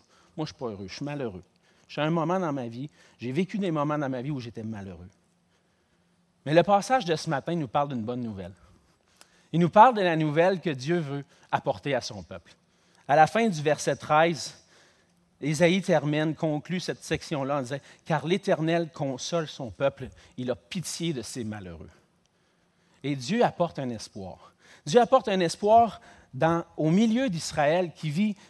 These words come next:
des choses difficiles. Dans les chapitres un à trente-neuf dans Ésaïe, Dieu annonce des choses terribles qui vont se passer en Israël,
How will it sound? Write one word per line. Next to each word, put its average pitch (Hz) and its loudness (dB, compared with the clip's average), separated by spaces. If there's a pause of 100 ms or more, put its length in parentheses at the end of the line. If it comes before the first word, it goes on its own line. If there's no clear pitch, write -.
des 147 -4
choses 180 -2
difficiles. 120 -10
Dans 135 0
les 190 2
chapitres 214 -2
un 220 2
à 202 4
trente-neuf 160 -4
dans 123 -10
Ésaïe, 110 -8 (360)
Dieu 180 4
annonce 185 4
des 139 -4
choses 180 -2 (160)
terribles 226 6
qui - -12
vont 143 -2
se - -14
passer 135 -2
en 139 -2
Israël, 131 -2